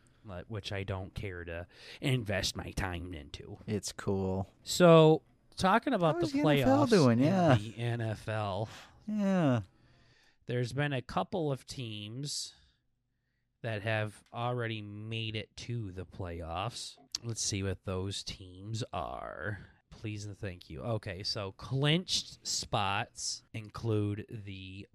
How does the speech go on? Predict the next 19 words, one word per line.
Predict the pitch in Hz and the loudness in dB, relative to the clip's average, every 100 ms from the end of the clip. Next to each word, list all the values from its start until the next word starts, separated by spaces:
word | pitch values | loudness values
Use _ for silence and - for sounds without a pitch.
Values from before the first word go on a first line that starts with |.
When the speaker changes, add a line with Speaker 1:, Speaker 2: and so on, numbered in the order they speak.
| 101 | -12
Speaker 2:
Bills, | - 113 151 156 147 113 - | -6 -4 -4 -4 -8 -8 -4
the | 110 107 | 0 0
Chiefs, | - - - 143 131 151 - - - - - - | 0 0 2 0 -4 -8 -6 -6 -6 -8 -12 -12
the | 123 - - | -10 -10 -8
Eagles, | 135 143 135 117 | -8 -6 -6 -6
the | 120 | -8
Vikings, | 107 113 117 117 113 - | -4 -4 -4 -6 -10 -8
and | 110 107 | -8 -8
the | |
forty-niners. | 101 - 123 113 98 90 98 95 57 58 80 107 - - - _ - | -8 -6 -2 -2 -4 -8 -8 -8 -10 -14 -12 -10 -10 -12 -20 _ -10
And | 120 | -6
I | 104 | -4
believe | 104 113 117 117 | -2 0 0 -2
sixteen | - - 156 - - - 147 131 127 127 117 | -4 -2 -2 -2 -6 -8 -8 -6 -6 -6 -4
teams | - 127 107 98 98 95 | -4 -4 -10 -14 -14 -14
go | 90 98 92 67 67 95 - _ _ - - | -10 -6 -4 -6 -8 -10 -12 _ _ -18 -12
to | 104 98 95 92 - | -10 -10 -12 -14 -18
the | 110 98 | -14 -12
playoffs. | - 101 78 73 95 - | -8 -6 -4 -4 -4 -6